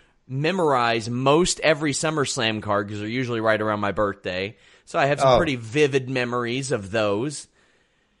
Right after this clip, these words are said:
Speaker 1: And I, I did pretty well on, on the drawing round. Well, guessing the drawings, I did pretty well, but I
Speaker 2: How
Speaker 1: think
Speaker 2: did
Speaker 1: the f-, I think my luck <laughs> runs out next week.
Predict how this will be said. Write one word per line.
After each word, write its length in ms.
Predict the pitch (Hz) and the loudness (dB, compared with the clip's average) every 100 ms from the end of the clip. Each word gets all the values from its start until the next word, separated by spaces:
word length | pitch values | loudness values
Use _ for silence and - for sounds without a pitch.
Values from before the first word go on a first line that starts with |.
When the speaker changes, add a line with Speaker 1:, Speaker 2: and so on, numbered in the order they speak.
| _ _ | _ _
Speaker 1:
And 320 | 135 139 143 139 | -2 0 2 2
I, 200 | 139 143 | 2 0
I 40 | |
did 280 | 143 160 139 | 0 -4 -4
pretty 280 | 185 208 202 | -2 -2 2
well 280 | 214 220 | 2 2
on, 180 | 226 208 | 0 -2
on 180 | 190 220 | -4 -2
the 60 | 214 | 0
drawing 500 | 196 233 277 247 165 | 4 4 4 2 2
round. 320 | 131 110 156 | 2 0 2
Well, 160 | 185 | 0
guessing 520 | 147 165 170 - 180 127 | 4 4 4 4 0 0
the 100 | 101 | 0
drawings, 520 | 107 95 85 98 113 | 2 2 0 -4 -2
I 80 | 104 | -2
did 240 | 95 90 | -4 0
pretty 260 | 110 95 90 | 0 0 -4
well, 380 | 87 80 85 117 | -4 -6 -10 -6
but 240 | 95 85 _ _ | -6 -6 _ _
I 200 | - 165 | 2 2
Speaker 2:
How 140 | 247 196 | 4 4
Speaker 1:
think 80 | 226 | 4
Speaker 2:
did 80 | |
Speaker 1:
the 40 | 214 | 2
f-, 180 | - - _ _ | -4 -20 _ _
I 120 | 185 | 0
think 220 | 240 320 277 | 2 0 4
my 140 | 214 | 4
luck 360 | 170 180 202 - | 6 4 4 2
<laughs> 0 | |
runs 320 | 139 139 131 | 0 0 0
out 220 | 123 101 | 0 0
next 320 | 107 98 - | -4 -6 -8
week. 280 | 110 82 - | -8 -8 -12